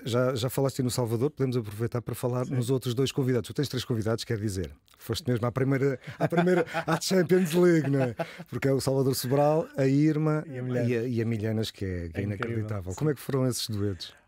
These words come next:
Speaker 2: Olha, a Milhanas, nós, nós já, nós já nos conhecemos há cerca de três, quatro anos e, e somos amigos, e então eu pensei assim: "Epá, eu quero, quero gravar um, um
Speaker 1: Uhum.
Speaker 2: dueto contigo, portanto, neste próximo disco."
Speaker 1: Quem não queria, quem não quer.
Speaker 2: Exatamente.
Speaker 1: <laughs> Quem
Speaker 2: Do-,
Speaker 1: não?
Speaker 2: dos temas todos, vamos, vamos fazer aqui uma pré-seleção e depois, e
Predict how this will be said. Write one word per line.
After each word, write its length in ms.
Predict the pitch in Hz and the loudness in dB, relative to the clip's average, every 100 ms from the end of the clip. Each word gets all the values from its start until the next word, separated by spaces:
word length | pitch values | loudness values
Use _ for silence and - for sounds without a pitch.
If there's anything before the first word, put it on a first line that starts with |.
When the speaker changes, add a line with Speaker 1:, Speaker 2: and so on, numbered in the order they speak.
| - | -2
Speaker 2:
Olha, 160 | 156 139 | 0 0
a 40 | |
Milhanas, 420 | 160 175 208 208 | 0 0 0 0
nós, 320 | 185 208 175 - - | 0 -2 -2 -8 -8
nós 280 | 170 165 156 | -2 0 0
já, 100 | 147 | 0
nós 160 | 143 | 0
já 140 | 151 147 | 2 0
nos 140 | 139 | -4
conhecemos 520 | - 147 - 156 135 | -6 -4 -2 -4 0
há 380 | 139 127 120 120 | 0 0 0 -4
cerca 360 | - 147 - 139 | -2 -4 -2 -8
de 60 | - | -4
três, 240 | 147 139 | -4 -2
quatro 380 | - 139 120 156 | -2 -4 -2 -2
anos 260 | 180 196 196 - - - - _ | -2 -4 -8 -18 -20 -20 -20 _
e, 360 | 147 147 160 151 | 0 0 2 0
e 40 | |
somos 360 | 127 175 165 151 | 0 0 0 2
amigos, 480 | 175 202 185 151 156 | 2 2 0 -2 -2
e 40 | |
então 280 | 170 147 180 | -2 0 -2
eu 60 | 170 | -2
pensei 240 | 160 151 | -4 -4
assim: 120 | - | -4
"Epá, 220 | 127 113 123 | -4 -4 0
eu 160 | 160 | 0
quero, 220 | - 170 156 - | 0 -4 -6 -6
quero 160 | 165 147 | -2 0
gravar 380 | 147 131 147 143 | 0 0 0 -2
um, 120 | 143 | -6
um 60 | 151 139 135 | -6 -6 -2
Speaker 1:
Uhum. 60 | 113 | -2
Speaker 2:
dueto 200 | - 95 | -2 -4
contigo, 480 | 139 120 135 135 147 | -8 -4 -2 -2 -4
portanto, 320 | - 143 127 147 | -6 -6 -2 0
neste 200 | 151 - | -2 0
próximo 400 | - 117 151 143 | -2 -2 -2 -2
disco." 260 | 147 151 - | -2 -4 -4
Speaker 1:
Quem 140 | 135 | 0
não 140 | 139 135 | 2 4
queria, 280 | 135 123 113 | 2 2 2
quem 120 | 127 | 2
não 80 | 143 | 2
quer. 140 | 160 | 2
Speaker 2:
Exatamente. 300 | 120 185 170 | 2 2 0
Speaker 1:
<laughs> 1080 | 277 214 - - 196 220 175 - 185 151 - | 0 2 0 2 2 2 0 0 -4 -6 -2
Quem 180 | 135 | 0
Speaker 2:
Do-, 60 | 123 | 0
Speaker 1:
não? 60 | 120 | 0
Speaker 2:
dos 160 | 185 | -2
temas 360 | - 214 208 185 | 0 0 0 -2
todos, 300 | - 220 180 | 0 0 0
vamos, 320 | 165 202 185 | -2 -2 0
vamos 200 | 175 190 | -2 -2
fazer 280 | - 180 185 | -2 0 0
aqui 160 | 180 196 | -2 -2
uma 140 | 180 | -2
pré-seleção 560 | 165 180 - 175 - 233 | 0 -2 0 -2 0 -4
e 40 | |
depois, 260 | 202 208 185 | -2 -4 -4
e 300 | 180 151 | -4 -8